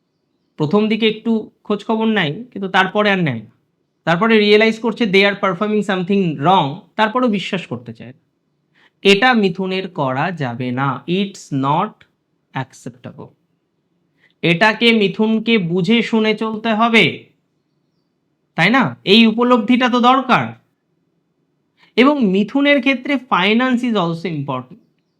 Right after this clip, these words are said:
কিছু কিছু ক্ষেত্রে আপনি খরচ করছেন লিমিটলেস,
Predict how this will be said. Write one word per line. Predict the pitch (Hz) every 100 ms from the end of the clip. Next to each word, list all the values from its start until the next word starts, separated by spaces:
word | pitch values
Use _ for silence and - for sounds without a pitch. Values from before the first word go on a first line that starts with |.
| _ _ _ -
কিছু | 170
কিছু | 208 220 240
ক্ষেত্রে | 240 214 214 233
আপনি | 202 180 214 226 220 - _ _ _ _ _ _ _ _ _
খরচ | - 175 208 214
করছেন | 220 202 220
লিমিটলেস, | 202 165 190 190 214 254